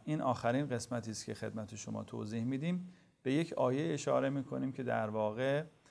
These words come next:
حسن ختام آیات قرآن در رابطه با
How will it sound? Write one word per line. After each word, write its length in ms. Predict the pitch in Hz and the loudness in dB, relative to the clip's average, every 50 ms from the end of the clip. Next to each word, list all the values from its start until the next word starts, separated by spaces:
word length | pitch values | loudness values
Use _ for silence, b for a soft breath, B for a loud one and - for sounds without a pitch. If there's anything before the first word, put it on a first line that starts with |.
| b b _ | b b _
حسن 380 | - 113 110 - - - 117 | 0 0 0 0 -2 -4 -6
ختام 560 | 107 - - 113 - - 160 170 170 156 135 120 113 107 110 - | -6 -4 -6 -8 -2 2 4 6 6 6 4 4 0 -2 -4 -4
آیات 520 | - 117 113 110 110 113 117 117 110 - | -2 -2 0 0 2 4 4 4 4 0
قرآن 440 | 117 - - 113 110 113 113 117 110 | -4 -2 -2 0 2 2 2 2 2
در 180 | 107 110 107 110 | 2 2 2 4
رابطه 480 | 110 110 104 101 104 101 - 117 113 | 2 2 0 -2 -6 -6 -6 -6 -4
با 280 | 104 104 107 101 98 b | 2 2 2 2 2 b